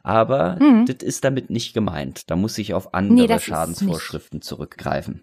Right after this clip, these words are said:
Speaker 2: Ja, und es ist ja auch einfach immer sinnvoll, ich hab ja jetzt so frech gelacht, ne, aber den Anwendungsbereich jeweils mal für sich genau auszuloten und zu definieren, ist immer eine schlaue Idee. Ich meine,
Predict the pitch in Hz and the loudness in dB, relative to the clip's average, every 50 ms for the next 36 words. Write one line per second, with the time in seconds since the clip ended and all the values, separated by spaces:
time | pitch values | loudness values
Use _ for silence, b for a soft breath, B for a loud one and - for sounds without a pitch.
0 | _ _ 233 269 277 294 269 208 - 202 - 214 - - 196 190 190 - - 165 | _ _ 4 4 6 6 4 4 2 0 -4 -4 0 2 2 4 4 2 2 2
1 | 165 165 160 170 165 180 165 165 160 151 131 147 180 220 226 - - 180 180 180 | 0 0 0 -2 -2 0 0 0 0 0 2 4 6 6 6 4 2 0 2 0
2 | 185 185 B B 160 - - - - 151 143 135 131 - - - 127 - - - | 0 -4 B B -10 -8 -8 -8 -8 -8 -8 -8 -8 -8 -8 -8 -8 -6 -4 -4
3 | 139 - - 156 143 165 233 - - - 147 151 151 170 170 165 170 160 156 160 | -4 -4 -2 0 2 2 2 0 -2 0 2 4 6 6 6 6 4 4 2 2
4 | 156 156 - 147 165 180 202 214 208 208 202 - - 208 190 196 185 190 - - | 0 0 2 2 4 6 6 6 6 4 2 0 -2 -2 0 0 0 -2 -2 -4
5 | 190 196 180 185 180 175 170 175 - - 185 170 160 156 156 - - 156 156 160 | -4 -2 0 2 2 2 0 -2 -2 0 0 2 2 0 -2 -4 -6 -8 -8 -8
6 | - - - 156 151 147 151 151 165 147 156 - - - 233 226 226 233 226 233 | -8 -2 0 2 4 4 4 2 2 0 -2 -2 0 2 4 4 4 4 6 4
7 | 196 185 - - 175 160 165 - 165 156 151 156 175 190 - 151 - - - _ | 4 4 2 0 -2 -4 -4 0 0 0 2 2 2 0 0 -4 -12 -14 -10 _
8 | - 143 160 175 208 220 208 190 - - - 165 160 156 151 - - 156 151 190 | -2 0 2 4 6 6 6 4 2 -2 0 0 0 2 0 -2 -4 -4 0 2
9 | 214 208 180 175 - - 160 156 156 160 151 | 2 2 0 -2 -4 -2 0 2 2 2 0